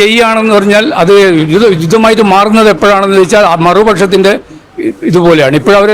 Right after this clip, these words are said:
ലൈൻ ഓഫ് കൺട്രോൾ കൃത്യമായിട്ട് അറ്റാക്ക് നടക്കുന്നുണ്ട്, ഷെല്ലാക്രമണം നടക്കുന്നുണ്ട്. നമ്മളുടെ എട്ട് ഗ്രാമവാസികൾ കൊല്ലപ്പെട്ടു. ഒരു ഉത്തരവപ്പെട്ട രാജ്യം എന്നുള്ള രീതിയിൽ തീർച്ചയായിട്ടും നമ്മുടെ പൗരന്മാരെ സംരക്ഷിക്കാനും പ്രത്യാ-,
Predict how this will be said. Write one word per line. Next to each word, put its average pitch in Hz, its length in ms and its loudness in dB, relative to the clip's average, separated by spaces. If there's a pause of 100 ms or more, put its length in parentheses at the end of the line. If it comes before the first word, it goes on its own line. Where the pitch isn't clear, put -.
ലൈൻ 196 200 0
ഓഫ് 196 120 -4
കൺട്രോൾ 196 280 2 (300)
കൃത്യമായിട്ട് 196 540 -2
അറ്റാക്ക് 190 320 -4
നടക്കുന്നുണ്ട്, 180 580 -2
ഷെല്ലാക്രമണം 190 520 0
നടക്കുന്നുണ്ട്. 185 460 0 (380)
നമ്മളുടെ 190 380 0
എട്ട് 196 180 0 (460)
ഗ്രാമവാസികൾ 190 540 2 (120)
കൊല്ലപ്പെട്ടു. 180 480 0 (400)
ഒരു 170 160 2
ഉത്തരവപ്പെട്ട 190 440 0 (120)
രാജ്യം 175 360 0
എന്നുള്ള 185 240 2 (120)
രീതിയിൽ 190 260 0 (140)
തീർച്ചയായിട്ടും 190 680 0 (300)
നമ്മുടെ 175 320 0
പൗരന്മാരെ 185 440 0 (100)
സംരക്ഷിക്കാനും 185 640 0 (560)
പ്രത്യാ-, 196 360 -2